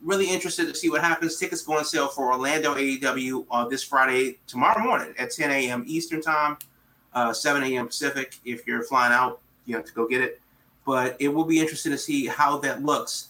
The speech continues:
Uh, that also, uh, that is a Saturday night. It's October twenty-third of Saturday night, which means Saturday Night Dynamite. Why? The N H L. Uh, T N T paid a lot of money for the N H L,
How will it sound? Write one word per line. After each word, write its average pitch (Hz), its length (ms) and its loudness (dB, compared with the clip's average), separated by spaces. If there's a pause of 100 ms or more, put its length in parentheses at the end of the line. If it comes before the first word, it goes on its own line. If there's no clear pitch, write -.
(300)
Uh, 120 400 2 (140)
that 151 440 0 (380)
also, 165 560 4 (320)
uh, 127 480 4
that 156 160 2
is 180 120 4
a 170 40 -4
Saturday 190 400 4
night. 180 340 4
It's 127 140 -4
October 165 340 0
twenty-third 160 460 2
of 151 100 0
Saturday 160 320 2
night, 139 400 0
which 156 220 -2
means 170 220 2
Saturday 185 260 4
Night 190 160 2
Dynamite. 151 480 4 (380)
Why? 135 480 2 (320)
The 165 100 4
N 175 80 2
H 175 160 0
L. 226 320 4 (420)
Uh, 127 220 0
T 190 220 0
N 165 80 0
T 190 320 -2
paid 170 160 0
a 143 60 4
lot 151 200 4
of 156 60 4
money 170 180 6
for 156 160 2
the 139 100 4
N 131 80 0
H 127 160 -2
L, 131 320 2